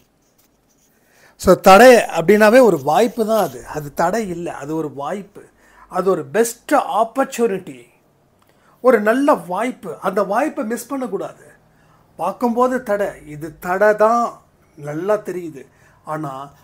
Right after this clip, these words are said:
அதுக்கு உள்ள இருக்கக்கூடிய ஒரு முக்கியமான ரகசியத்தை இங்க யாரும் தெரிஞ்சுக்கல. அதுதான் வாய்ப்பு. உனக்கு இது ஒரு வாய்ப்பு.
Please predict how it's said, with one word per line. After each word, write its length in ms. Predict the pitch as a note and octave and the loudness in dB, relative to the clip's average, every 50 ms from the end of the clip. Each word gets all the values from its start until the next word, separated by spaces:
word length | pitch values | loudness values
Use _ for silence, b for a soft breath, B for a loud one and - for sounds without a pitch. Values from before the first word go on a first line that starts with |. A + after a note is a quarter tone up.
| _ _ - | _ _ -12
அதுக்கு 440 | D#3 D3+ D3+ E3 D3+ - - C#3+ C#3 | -8 -8 -8 -8 -10 -14 -14 -14 -10
உள்ள 340 | D#3 F3 A#3+ C4+ C4+ C#4 | -8 -6 -4 -2 -2 -2
இருக்கக்கூடிய 760 | B3 B3 - A3+ G#3 - - G3 F#3 F#3+ F3+ F3 D#3 C#3 D3+ D3 - - | -2 -2 -4 -6 -8 -6 -6 -6 -4 -4 -2 -2 -4 -4 -6 -8 -12 -8
ஒரு 160 | F3 D#3 D3+ C#3+ | -6 -4 -4 -4
முக்கியமான 640 | D#3 D#3+ D#3 - - - A#3 A3 G#3+ A3+ A#3+ A#3 | -6 -10 -12 -10 -2 0 0 2 4 4 4 4
ரகசியத்தை 840 | F#3 E3 D#3+ D#3 F#3 F#3 - G#3+ F#3 F3 E3+ - - F3+ D#3+ C3+ B2 - B B B B B B | 2 2 -2 -6 -6 -4 -2 0 0 0 0 0 0 0 0 0 -2 -6 B B B B B B
இங்க 160 | B D#3+ D3+ C#3 | B 0 0 0
யாரும் 540 | B2+ B2+ B2+ C3+ D3+ F3 F#3+ F#3+ F#3 D#3 | 2 2 4 6 8 8 10 8 8 6
தெரிஞ்சுக்கல. 680 | - D#3+ D3+ D3 D3 D3 - - C3+ B2 A#2+ A#2+ A#2+ B B B B B | 4 0 0 0 -2 -4 -6 -6 -4 -4 -4 -4 -6 B B B B B
அதுதான் 580 | - C#3 C#3 C3 C#3+ C#3 D#3 D3+ C3+ A#2+ A#2 | -4 -4 -2 -2 -2 0 0 0 -2 -2 -4
வாய்ப்பு. 840 | A#2+ B2 C3 C#3 D3+ D#3+ D#3 D3+ - - - C#3 B2+ B2+ A#2+ A#2+ A#2 - - _ _ _ _ _ _ _ b b b b b b b b | -4 -2 0 0 0 0 0 -4 -4 0 0 2 2 0 -6 -10 -16 -20 -20 _ _ _ _ _ _ _ b b b b b b b b
உனக்கு 360 | D#3+ E3+ F#3+ G#3 G3+ - G3 | 2 4 6 6 4 4 4
இது 160 | F#3+ F3 F3+ | 6 8 8
ஒரு 240 | E3+ E3+ D#3+ D#3 C#3+ | 8 8 6 4 4
வாய்ப்பு. 640 | C3+ D#3+ F3+ A3 B3 C4 B3 - - D#3+ C3+ - - | 4 6 6 8 6 4 2 -4 -8 -14 -14 -14 -16